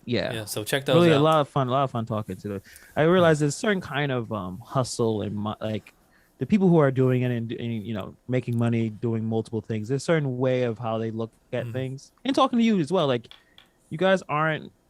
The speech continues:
Speaker 1: you know, you guys that aren't really playing the victim. <laughs> You know what I mean? Like, the level of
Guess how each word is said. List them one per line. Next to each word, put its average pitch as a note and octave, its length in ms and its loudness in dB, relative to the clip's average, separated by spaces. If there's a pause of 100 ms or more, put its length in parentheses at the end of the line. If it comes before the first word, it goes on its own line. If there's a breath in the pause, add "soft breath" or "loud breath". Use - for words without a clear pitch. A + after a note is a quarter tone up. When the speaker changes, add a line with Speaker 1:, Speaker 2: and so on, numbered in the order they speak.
Speaker 1:
you C3 100 -4
know, G2 200 -4 (220)
you B2 140 -6
guys D3 260 2
that C#3+ 160 0
aren't C#3+ 280 -2
really C3+ 300 0 (100)
playing C3+ 260 -6
the A#2 60 -6
victim. A#2 280 -6
<laughs> A#2+ 120 2
You D3 180 4
know C#3+ 80 2
what D3 80 0
I D#3 40 0
mean? D#3+ 80 0
Like, C3+ 180 0
the C#3+ 80 -2
level D3+ 480 0
of A#2 180 -6